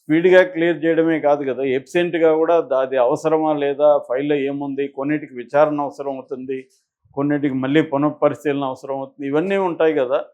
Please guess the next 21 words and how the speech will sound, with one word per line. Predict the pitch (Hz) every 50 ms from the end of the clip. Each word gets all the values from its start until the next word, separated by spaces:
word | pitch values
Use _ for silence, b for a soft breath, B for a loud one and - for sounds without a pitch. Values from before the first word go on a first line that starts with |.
| _ _ _ _ _ _ _ 131
Only | 127 143 160 180 185 175 175
ఇది | 170 165 156 151 143 151 156 151 151 156 - - - -
ఏ-, | 127 123 123 120 - - - - - - 131
ఏంటని | 135 143 143 139 135 139 131 120 113 113 113 - 123
అంటే | 120 113 160
కావాలని | - - 107 113 123 139 156 165 170 175 170 165
ఎవరన్నా | 160 160 160 156 156 151 151 151 156 156 151 147 - _ _ _ _ _ _ _ _
పని | 131 127 139 147 151
సరిగా | 143 147 147 135 143 139 147
చేయకుండా | 139 110 127 135 135 131 143 135 135 135 135 135 135
ఫైళ్ళను | 127 - - 123 135 143 139 143 139 131
నానబెడుతుంటే | 123 120 127 143 147 139 143 135 127 - 135 127 123 131 175 202 202
దాని | - 165 147 143 147 147
గురించి | 147 147 151 147 135 127
మాట్లాడడం | 123 123 123 123 131 127 120 120 123 120 113 101 - _ _ _ _ _ _ -
ఇదవుతుంది. | 117 117 120 110 107 - - - -
కానీ | 147 147 165 165
ఎప్పుడైనా | 147 139 143 - 175 185 185 190 190
మనం | 175 170 151 151 143
అర్థం | 139 135 131 123 123 123 127 156 156 156
చేసుకోవాల్సింది | 151 143 147 - - 143 135 131 123 - - 135 135 160 175